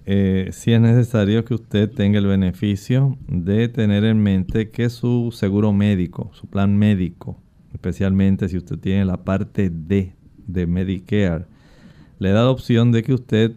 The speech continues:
una vez al año haga el cambio, pero hay personas que lo pueden hacer prácticamente dejando pasar un mes de por medio. Usted notifica al plan,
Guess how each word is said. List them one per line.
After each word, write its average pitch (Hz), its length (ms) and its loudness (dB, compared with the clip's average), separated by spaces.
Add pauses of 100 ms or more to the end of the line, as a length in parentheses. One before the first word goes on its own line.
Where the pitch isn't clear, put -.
una 98 220 2
vez 101 240 -2
al 95 180 0
año 104 300 2
haga 98 120 0
el 107 140 -2
cambio, 98 480 0
pero 87 160 -2
hay 110 100 0
personas 156 600 0
que 156 400 0
lo 117 180 -2
pueden 120 300 0
hacer 131 380 0
prácticamente 110 840 -2
dejando 101 420 0
pasar 101 500 -2
un 113 280 2
mes 107 440 0
de 95 120 0
por 87 320 -2
medio. 95 640 0 (1080)
Usted 110 420 0
notifica 107 840 0
al 90 320 -4
plan, 123 540 0